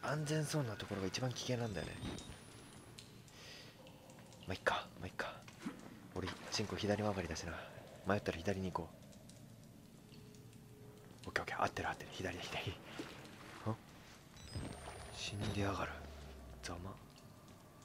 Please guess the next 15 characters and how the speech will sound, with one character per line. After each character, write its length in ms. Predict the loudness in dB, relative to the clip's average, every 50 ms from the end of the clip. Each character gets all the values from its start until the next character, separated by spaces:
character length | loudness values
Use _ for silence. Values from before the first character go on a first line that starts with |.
| -14 -14 -14 -12 -12 -4
こ 120 | 0 8 10
れ、 140 | 10 10 8 4 -8 -14 -14 -14 -14 -14 -14 -14 -14 -14 -14 -14 -14 -14 -14 -14 -12 -12 -12 -12 -12 -12 -10 0
マ 100 | 2 8
ジ？ 240 | 10 12 12 10 10 6 -2 -10 -10 -10 -10 -10 -10 -10 -12 -12 -12 -6 -2
こ 80 | 2
れ 60 | 6
マ 80 | 6 8
ジ？ 100 | 8 10
こ 80 | 8 8
れ。 160 | 6 4 0 -4 -8 -12 -12 -12 -12 -12 -12 -12 -12 -12 -12 -12 -12 -12 -12 -12 -12 -12 -12 -14 -12 -6 -4
こ-、 120 | -2 -4 0
こ-、 160 | 0 0 0 0 -2 -6 -12 -12 -12 -12 -12 -12 -12 -12 -12 -12 -12 -12 -14 -14 -10 -6
は？ 160 | -4 -4 -4 -6 -8 -12 -12 -14 -14 -14 -14 -14 -14 -12 -12 -12 -14 -14 -14 -14 -14 -14 -14 -14 -14 -14 -12 10
え？ 140 | 10 10 10 10 4 -8 -12 -12 -12 -12 -8 2 2
え？ 80 | 2